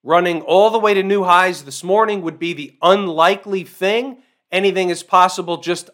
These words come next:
unlikely. Trader's choice. Now, at nine fifty-two, pay attention to this, and then we're gonna go to the chart. They're in the short trade zone for those that want the trade. Remember, it starts as a scalp with potential.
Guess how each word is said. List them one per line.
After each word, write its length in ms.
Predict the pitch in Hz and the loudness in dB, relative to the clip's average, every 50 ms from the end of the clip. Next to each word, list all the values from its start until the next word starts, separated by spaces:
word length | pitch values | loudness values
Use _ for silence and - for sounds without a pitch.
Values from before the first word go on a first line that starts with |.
| _ _ | _ _
unlikely. 760 | - 165 170 165 160 156 160 165 170 160 - 120 101 85 80 _ _ _ - | 0 0 2 0 2 2 2 2 2 0 -6 -16 -20 -20 _ _ _ _ -14
Trader's 500 | - - 170 160 160 151 156 156 135 - | -8 -4 -4 -2 -2 -4 -6 -8 -12 -14
choice. 720 | - - - - 214 190 123 - - - - - - - _ _ _ _ _ | -14 -8 -4 -2 -2 -2 -2 -4 -8 -16 -16 -16 -18 -20 _ _ _ _ _
Now, 160 | - 131 135 | -8 -8 -8
at 80 | 123 143 | -4 0
nine 240 | 156 175 196 220 208 | 2 2 2 2 0
fifty-two, 680 | - - 226 220 226 - 214 208 - - 240 196 165 | -4 -4 -6 -4 -6 -8 -12 -10 -8 -4 -2 -2 -2
pay 220 | - - 180 170 185 | -2 -2 -2 -2 -2
attention 440 | 180 180 202 185 185 180 - 156 | -2 0 0 -2 -2 -2 -8 -12
to 120 | 147 - 147 | -12 -10 -8
this, 220 | 131 135 135 135 | -8 -8 -8 -8
and 100 | 127 131 | -8 -8
then 100 | 151 160 | -6 -4
we're 100 | 160 156 | -4 -4
gonna 160 | 151 156 147 | -4 -6 -6
go 160 | 147 151 151 147 | -4 -4 -4 -4
to 80 | 139 | -4
the 80 | 127 127 | -8 -14
chart. 380 | - - - 180 135 95 - _ _ _ _ _ _ _ _ _ _ | -8 -2 0 0 0 0 -4 _ _ _ _ _ _ _ _ _ _
They're 180 | - 156 165 190 | -6 -4 0 0
in 120 | 196 190 | 0 0
the 80 | 170 147 | -2 -6
short 440 | 135 - - - 214 240 262 254 - | -8 -8 -4 -2 0 0 -2 -4 -6
trade 400 | - - 214 202 196 190 156 139 | -6 -4 -2 0 0 -2 -4 -6
zone 520 | 135 131 170 196 190 165 147 139 143 143 | -4 0 4 4 4 4 2 -2 -6 -8
for 180 | 135 - 147 131 | -12 -14 -12 -6
those 340 | 127 160 180 180 180 170 160 | -2 0 0 0 0 -2 -2
that 180 | 190 180 180 | -2 -2 -2
want 280 | - 139 139 135 131 - | -2 -2 -2 -2 -4 -10
the 80 | _ | _
trade. 480 | _ - - 214 214 196 139 90 76 _ _ _ _ _ _ _ - | _ -10 -6 -4 -4 -4 -6 -8 -14 _ _ _ _ _ _ _ -10
Remember, 560 | 143 156 170 185 196 196 185 147 - - - _ _ _ _ _ | -8 -4 0 2 2 2 2 -2 -8 -12 -14 _ _ _ _ _
it 160 | - 127 127 | -16 -14 -12
starts 460 | - - - 175 175 185 214 208 - | -12 -6 0 2 4 4 4 2 -2
as 120 | 208 202 185 | -8 -10 -10
a 60 | 190 | -10
scalp 540 | 190 - - - 175 165 165 165 165 - 143 | -10 -10 -4 0 2 4 4 4 2 0 -6
with 240 | 147 143 - _ | -8 -8 -8 _
potential. 600 | - 147 _ - 220 214 220 180 - - 123 - | -20 -20 _ -4 -2 -2 -2 -2 -6 -10 -12 -12